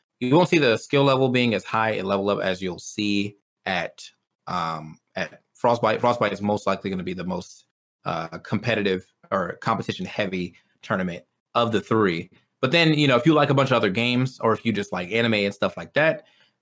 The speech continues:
then, you know, Level Up should interest you. And if you like a bunch of games, uh, then, uh, or a bunch of computer games, then DreamHack should interest you. So yeah, should be, uh, should be interesting to see how this one, uh, you know, plays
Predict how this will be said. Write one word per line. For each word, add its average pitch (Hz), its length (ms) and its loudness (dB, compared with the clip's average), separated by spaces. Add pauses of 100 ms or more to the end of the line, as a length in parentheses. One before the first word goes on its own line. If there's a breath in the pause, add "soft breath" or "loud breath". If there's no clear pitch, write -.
then, 92 180 0
you 92 80 -2
know, 87 80 -2
Level 104 240 2
Up 104 140 0
should 104 360 -6
interest 120 380 -4
you. 160 220 0 (220)
And 113 80 0
if 107 60 -2
you 117 60 4
like 107 140 2
a - 20 -10
bunch 107 180 -2
of 113 60 -16
games, 113 440 -2 (280)
uh, 98 580 0
then, 101 480 -4 (460)
uh, 98 300 -2
or 107 140 0
a 101 60 -4
bunch 127 180 0
of - 20 -20
computer 127 260 0
games, 104 300 -4
then 104 100 -4
DreamHack 127 300 2
should 85 140 -12
interest - 340 -16
you. 123 100 -14
So - 260 -10 (200)
yeah, 139 140 0 (100)
should - 240 -2
be, 131 160 4
uh, 127 340 4
should 165 160 0
be 165 80 4
interesting 143 300 0
to - 40 -2
see 139 100 2
how 127 80 4
this 127 120 0
one, 123 300 0 (640)
uh, 113 460 2 (500)
you 104 100 0
know, 95 140 2
plays 117 420 2